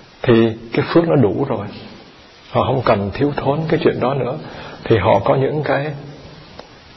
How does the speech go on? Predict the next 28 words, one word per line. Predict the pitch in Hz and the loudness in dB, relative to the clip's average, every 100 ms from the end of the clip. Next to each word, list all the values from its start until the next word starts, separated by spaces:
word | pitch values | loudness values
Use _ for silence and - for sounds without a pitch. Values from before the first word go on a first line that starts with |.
| - | 0
cái, | 135 135 - | 2 2 0
cái | 139 - | -4 2
kính | 143 180 196 - | 4 4 -2 0
viễn | 120 120 | 0 2
vọng | 120 107 - | 0 0 -2
đó, | 135 156 - - - - - - - - - - | -6 -8 -12 -20 -20 -20 -20 -20 -20 -20 -8 0
cái | 131 135 127 - - - | 0 0 -4 -10 -18 2
telescope | 135 139 143 - 175 - | 4 6 4 2 0 0
đó, | 85 - - - - - | -8 -10 -16 -18 -20 -4
bắt | 143 151 | 0 4
đầu | 117 | 4
họ | 98 107 98 | 4 2 4
hướng | 165 | 4
ra | 208 | 2
ngoài, | 127 107 107 98 104 - - - | 0 0 -2 -4 -8 -14 -18 -10
họ | - 131 | -4 2
nhìn | 123 113 104 | 4 4 2
tất | 185 - - | -2 -2 -4
cả | 101 104 - | -4 -4 -2
thấy | 135 151 | 0 0
những | 139 | 0
cái | 147 120 | -4 -4
hành | 107 95 | -4 0
tinh | 120 120 | 0 0
này, | 98 | -2
hành | 101 | -4
tinh | 101 120 | -2 -2
kia. | 107 117 | 0 -2